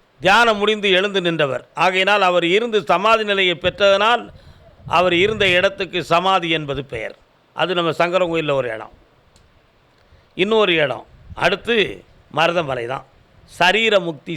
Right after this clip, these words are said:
சமாதி. அதனால்தான் மனிதன் நினைத்தால் மகானாக முடியும், மனிதன் உணர்ந்தான்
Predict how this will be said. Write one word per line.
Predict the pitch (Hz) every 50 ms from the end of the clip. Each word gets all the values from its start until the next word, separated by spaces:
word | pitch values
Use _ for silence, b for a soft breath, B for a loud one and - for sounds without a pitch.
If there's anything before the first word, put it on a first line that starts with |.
| - -
சமாதி. | 139 127 131 131 123 117 104 107 113 127 _ _ _ _ - _ _ _ _ _ _ _ _ _ _ _ _ _ _ _ _ _ _ _ _ _ _ _ _ _ _ _ _ _ _ _
அதனால்தான் | - 143 160 180 185 180 170 170 156 - 190 208 202 170 139 - - - _ _ _ _ 117 127
மனிதன் | 151 165 185 208 202 196 180 165 156
நினைத்தால் | 160 175 185 175 180 - 185 180 190 208 - - - - - 151
மகானாக | 151 139 151 180 196 196 185 175 165 160 151 135 180 190 190
முடியும், | 170 147 156 151 156 165 175 170 147 110 - - _ _ _ _ _ _ _ _ _ _ _ _ - _ _ - - _ _ _ _ _ _ _ _ _ _ -
மனிதன் | 139 160 180 202 226 220 214 208 196 180 175
உணர்ந்தான் | 185 208 220 220 208 208 214 208 208 196